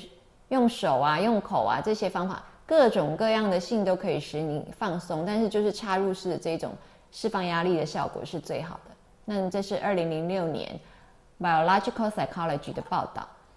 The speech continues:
接下来我们看一下，有一篇呢，它是对美国人啊，三千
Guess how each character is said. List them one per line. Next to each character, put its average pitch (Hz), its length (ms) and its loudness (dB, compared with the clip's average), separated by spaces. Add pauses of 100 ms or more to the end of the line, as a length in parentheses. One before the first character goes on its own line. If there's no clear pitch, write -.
(180)
接 311 140 0
下 359 240 4
来 202 80 6
我 180 160 6
们 175 100 2
看 247 240 0
一 208 80 4
下， 226 240 2
有 175 80 6
一 196 140 4
篇 208 380 2
呢， 185 280 2
它 220 120 -2
是 220 300 4
对 240 180 6
美 170 180 4
国 151 180 2
人 139 240 2
啊， 113 220 -2
三 240 160 2
千 233 420 2